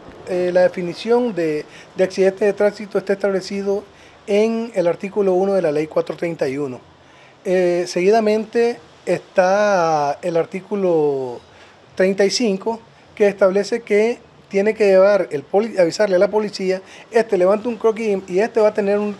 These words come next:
va a dar una, un, un dictamen. Ese dictamen dice, "Usted es culpable". Hay por daños, solo, solo daños materiales y ahí no te van a detener.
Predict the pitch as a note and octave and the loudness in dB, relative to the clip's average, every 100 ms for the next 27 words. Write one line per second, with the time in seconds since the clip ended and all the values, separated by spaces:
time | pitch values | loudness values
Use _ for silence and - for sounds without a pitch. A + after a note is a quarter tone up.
0 | E3 F3 F#3 G3 G3 E3+ D3+ E3+ F3+ F3 | -2 2 2 2 -2 -2 -4 -6 -6 -6
1 | F#3 F#3+ G#3 G#3 C#3+ A2 - - - - | -6 -2 0 0 -2 -10 -20 -20 -20 -20
2 | - - F#3+ A#3 G#3 - G#3+ A3+ G3 G3+ | -20 -8 0 2 2 4 2 2 -2 -4
3 | G#3+ F#3+ A#3 - E3 - F3 - F3+ - | -4 -2 -2 -4 -8 -2 -2 -2 -4 2
4 | F#3 D3+ - - - - - - - F#3 | 2 2 -4 -20 -20 -20 -20 -18 -2 -2
5 | F#3+ F3+ D3 F#3 B3 C#4 - - _ - | 0 -2 2 0 0 -2 -8 -14 _ -20
6 | - - - - - - E3+ G3+ E3+ - | -20 -20 -20 -20 -16 -4 0 4 2 2
7 | F#3 G#3 G3+ G3+ A3 G3+ G3 G#3+ G3 G3 | 2 4 4 4 0 0 2 2 4 4
8 | G#3+ G3 D#3+ D3+ F3 F3 E3+ D3+ D#3 D#3+ | 2 -2 -2 0 -2 -2 0 0 2 0
9 | D#3 D3 | -2 -8